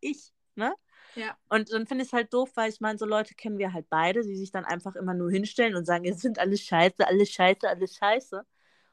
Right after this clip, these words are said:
Speaker 1: Und man sich irgendwie so denkt, ja, aber dann lass doch bitte den anderen ihre Freude daran. Also, nur weil ich es scheiße finde, die Kirche, muss ich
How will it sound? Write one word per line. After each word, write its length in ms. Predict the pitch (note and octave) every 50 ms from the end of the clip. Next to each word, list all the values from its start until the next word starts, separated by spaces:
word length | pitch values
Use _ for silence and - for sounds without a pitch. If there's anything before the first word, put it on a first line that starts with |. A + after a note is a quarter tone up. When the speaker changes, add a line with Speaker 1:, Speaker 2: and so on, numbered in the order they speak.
| _
Speaker 1:
Und 100 | - F#3
man 160 | F#3 F#3+ F#3+ G3
sich 140 | G#3 - -
irgendwie 220 | - G3 G3 G3 G3
so 160 | F#3+ F#3+ F#3+
denkt, 280 | F#3 G3 G3 G3 F#3+ -
ja, 120 | G3+ G3
aber 100 | G3 G3+
dann 160 | G3+ G#3+ G#3
lass 260 | G#3 A3 A3+ A3 - -
doch 140 | C4 B3 -
bitte 280 | - A#3 A#3 - A#3+
den 200 | G3 G3 G3 F#3+ -
anderen 440 | G#3+ A3+ C4 C#4 C#4+ C4+ C4 A3+ G#3
ihre 240 | G#3+ G#3 G3 G3+
Freude 540 | F#3+ - - - - A3+ C4 D4+ D#4+ C4 A3+
daran. 480 | F3+ F3 D#3+ D#3 - D3+ C#3+ C#3 D3 - -
Also, 180 | F#3+ F#3+ G3+ F#3+ - _ _ - - - _ _ _ _ _
nur 160 | A3+ A3 G#3+
weil 120 | A3 A3 -
ich 200 | C4 E4 F#4 - -
es 80 | D#4+ -
scheiße 420 | - C#4 C4 D#4 F#4+ - - E4
finde, 300 | - - A#3 G#3 G3+ F#3+
die 120 | F#3 F#3
Kirche, 580 | - - - C4 D4 D#4 - - G3 F3 D#3 - - _ _ _ _ _ _ _ _ _
muss 200 | - G#3 G#3+ - -
ich 200 | G#3+ - -